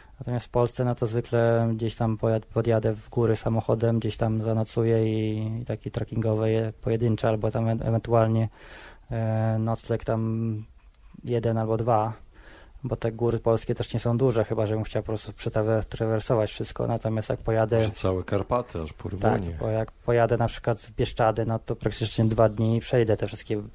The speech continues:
Speaker 1: całe Bieszczady. <laughs>
Speaker 2: I plany na następne podróże, najbliższe, jakie są twoje?
Speaker 1: To mam trzy, powiedzmy, pomysły. Najbliższy, który może wyjdzie, może nie, to jest już, e, w sumie za miesiąc albo w wakacje te Islandia.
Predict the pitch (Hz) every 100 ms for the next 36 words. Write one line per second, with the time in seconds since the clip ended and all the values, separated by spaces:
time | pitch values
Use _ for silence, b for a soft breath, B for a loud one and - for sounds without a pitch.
0 | - 110 104 104 - - 107 107 - B
1 | B B B B 120 92 90 120 139 135
2 | 123 113 - 98 - 92 87 78 - 85
3 | 82 82 76 80 78 82 80 82 - -
4 | 78 - - - 85 - - 76 80 B
5 | B B B - 151 151 151 147 - -
6 | 170 151 143 135 131 135 - 123 113 -
7 | 117 120 147 143 - 131 127 123 131 160
8 | - - 147 139 - 131 131 123 131 123
9 | 123 123 123 120 120 113 120 120 120 113
10 | 113 113 - - 120 113 - - - -
11 | 113 113 - 110 110 110 110 113 - 110
12 | - 113 110 107 113 120 110 - - 110
13 | 110 110 110 - - 117 107 110 123 147